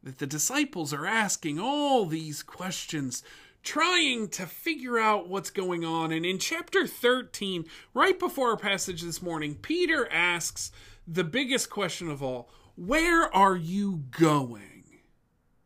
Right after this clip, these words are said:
And in our passage, Jesus answers him. He tells him outright, "You know the way to where I am going." But doubting Thomas objects, and,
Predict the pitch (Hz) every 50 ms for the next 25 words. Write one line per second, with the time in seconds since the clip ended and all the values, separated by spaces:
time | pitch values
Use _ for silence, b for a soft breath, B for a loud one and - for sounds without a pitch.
0 | _ _ _ _ _ _ _ _ _ _ _ _ _ _ _ _ _ _ _ _
1 | _ 208 156 160 165 165 170 185 226 262 294 311 202 151 - 156 147 143 143 135
2 | - - 143 139 143 135 - - 143 151 160 160 160 165 165 - 185 220 269 294
3 | 262 - - 127 123 139 120 117 120 131 - - 185 185 190 175 185 185 190 208
4 | 220 208 - 151 147 143 139 135 143 - b b b b b b b b b b
5 | b b b _ _ _ - 156 143 151 190 240 277 277 233 208 202 175 165 196
6 | 262 349 359 311 160 135 127 120 120 117 120 127 117 113 120 120 117 113 117 113
7 | 117 117 113 110 - - - 113 101 110 110 107 104 101 101 101 98 101 107 90
8 | 95 101 98 - 92 - - - - - - - - _ - _ _ _ _ _
9 | _ _ _ _ _ _ _ _ _ _ _ _ _ _ _ _ _ _ _ _
10 | _ _ _ _ _ _ _ _ _ _ - 135 135 - - 143 151 160 156 160
11 | 147 139 - - 156 147 147 143 143 135 131 - - 117 120 120 - 123 135 143
12 | 143 135 - - - - - - 117 120 117